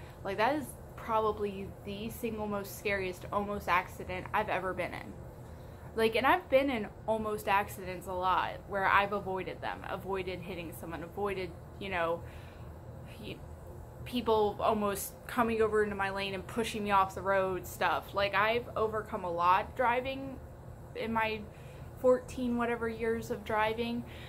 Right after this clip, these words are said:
but this was terrifying to me. So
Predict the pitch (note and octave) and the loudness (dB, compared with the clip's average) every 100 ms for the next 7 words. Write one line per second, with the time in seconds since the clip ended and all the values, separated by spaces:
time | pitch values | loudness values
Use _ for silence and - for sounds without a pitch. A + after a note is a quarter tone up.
0 | - - - - - G3+ G3 D3+ - - | -14 -14 -14 -10 6 8 8 6 0 -8
1 | - - A3 E4 - - - - A3 G#3+ | -14 2 4 4 0 -10 -12 -10 -2 -2
2 | G#3+ A3 G3 F#3+ E3 G#2 - A3+ - E2 | 2 2 4 2 -2 -4 -8 -10 -10 -10
3 | G3 - G#3+ G3 G3 G3+ G#3+ | -10 -2 2 6 4 2 -4